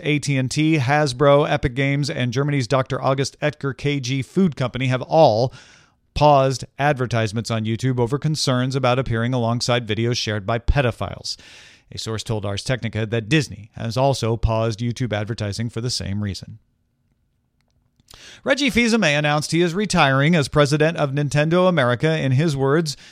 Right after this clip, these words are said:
in order to level up to spending more time with his wife, family, and friends.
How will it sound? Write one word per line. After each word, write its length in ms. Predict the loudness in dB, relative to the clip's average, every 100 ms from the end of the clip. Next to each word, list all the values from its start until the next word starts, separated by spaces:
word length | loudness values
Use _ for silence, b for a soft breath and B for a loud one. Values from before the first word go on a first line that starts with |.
| B
in 140 | -4 0
order 240 | 0 0
to 160 | 0 0
level 420 | 2 2 4 4
up 200 | 2 0
to 100 | -6
spending 340 | -4 -2 -2
more 200 | -2 -4
time 260 | -4 -4 -4
with 120 | -4
his 140 | -6 -6
wife, 260 | -4 -4
family, 380 | -4 -6 -2 -2
and 140 | -2
friends. 460 | -2 -2 -2 -8